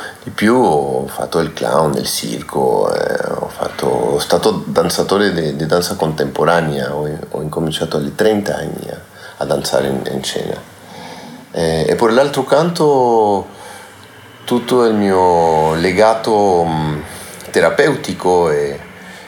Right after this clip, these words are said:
e esoterico, ehm, e de, del ricercatore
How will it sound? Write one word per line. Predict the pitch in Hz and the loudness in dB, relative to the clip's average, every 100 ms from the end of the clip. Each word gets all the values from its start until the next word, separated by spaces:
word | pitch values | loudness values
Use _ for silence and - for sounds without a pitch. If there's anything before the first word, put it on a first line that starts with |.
| - - - | -20 -20 -14
e | 73 71 71 71 - | -6 -4 -4 -4 -4
esoterico, | - - - 131 120 101 - 90 90 90 85 76 | -4 -6 2 4 4 0 0 2 4 4 2 0
ehm, | 73 71 76 71 67 - 69 - 78 - - - - - - - - - - | -4 -6 -8 -8 -8 -8 -8 -10 -12 -16 -20 -20 -20 -12 -8 -8 -8 -8 -6
e | 76 | -2
de, | 78 76 | 0 0
del | - | -2
ricercatore | 82 78 82 76 76 - 87 87 80 76 73 71 69 - | -2 -4 -4 0 0 4 4 4 4 2 2 0 -4 -10